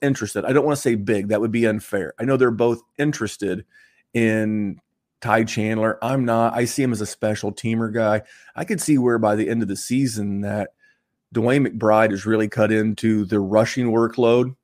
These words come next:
I don't know what kind of pass catcher he is. He was never used that way in college, and he could just be a hammer. But maybe he can catch the ball a little bit better than we think. So for me, uh, I would be looking to sell Mattison. What am I looking for?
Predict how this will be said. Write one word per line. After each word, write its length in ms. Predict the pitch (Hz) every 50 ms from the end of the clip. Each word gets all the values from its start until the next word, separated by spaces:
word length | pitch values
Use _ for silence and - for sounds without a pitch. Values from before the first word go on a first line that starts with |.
| _ -
I 60 | 160
don't 140 | 190 185 214
know 80 | 214
what 100 | 185 151
kind 140 | - 185 165
of 60 | -
pass 260 | - 156 147 160 -
catcher 360 | - - 107 104 - - 98 101
he 140 | 101 104
is. 160 | 101 87 90 -
He 80 | 120
was 160 | 120 117 104
never 280 | 117 120 123 127 127 127
used 320 | 113 110 117 123 117 113
that 180 | 113 110 98 101
way 160 | 110 113 110
in 100 | 107 107
college, 500 | - - 107 104 117 139 156 160 151 - _ _ _ - - - _ _
and 120 | - 120 127
he 80 | 135
could 160 | - 180 160
just 160 | 147 151 143 139
be 140 | 160 151
a 80 | 135 110
hammer. 480 | 92 101 113 131 147 127 87 - - _ _ _ _ _ _ _ _ _ _ -
But 400 | 123 117 113 - - - _ _ _ _ _ -
maybe 300 | 107 110 107 117 131 131
he 80 | 135
can 140 | 131 - 131
catch 200 | 151 139 139 139
the 80 | 143 135
ball 200 | 135 139 143 143
a 40 |
little 120 | 143 147 147
bit 180 | 147 147 -
better 240 | 135 139 135 135 135
than 180 | 135 135 135 135
we 120 | 127 120
think. 340 | 113 - 135 143 113 95 _ - _ _ _ _ _ -
So 300 | - - 120 113 - -
for 160 | - - 123
me, 460 | 117 113 131 165 202 233 247 226 - _ _ _ - _ _ _ -
uh, 240 | - 110 107 98 - - -
I 80 | 123
would 160 | 156 160 139
be 100 | 143 143
looking 460 | 131 123 131 135 131 - 139 131 131 131
to 140 | - 107
sell 500 | 98 - - - 127 117 120 120 120 120
Mattison. 640 | - 107 110 107 104 107 113 123 120 - 139 127 123
What 320 | - 117 113 113 135 165
am 80 | 202 208
I 40 | 190
looking 300 | 147 135 135 135 151 151
for? 400 | 147 - 139 135 143 143 143 139